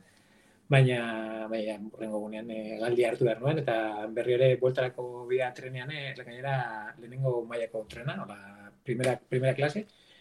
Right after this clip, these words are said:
baina primera klasean, eh, zortzi euro besterik ez dira,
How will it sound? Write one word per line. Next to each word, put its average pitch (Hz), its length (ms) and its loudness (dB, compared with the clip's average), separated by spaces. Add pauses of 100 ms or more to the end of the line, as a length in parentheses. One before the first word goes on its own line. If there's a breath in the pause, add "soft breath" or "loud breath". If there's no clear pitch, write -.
(200 soft breath)
baina 131 140 4
primera 135 220 6
klasean, 135 360 0
eh, 110 340 -8
zortzi 131 400 -4
euro 117 200 0
besterik 117 320 -6
ez 113 140 -6
dira, 135 200 2